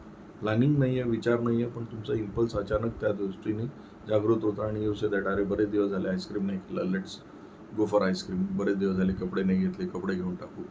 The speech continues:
भले ते आठ दिवसापूर्वीच घेतलेले असतील.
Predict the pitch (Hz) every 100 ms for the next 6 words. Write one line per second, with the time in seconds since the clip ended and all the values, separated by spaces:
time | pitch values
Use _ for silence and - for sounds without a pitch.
0 | - - - - - - 98 107 101 107
1 | 95 98 98 95 92 104 98 95 90 92
2 | 92 85 - 90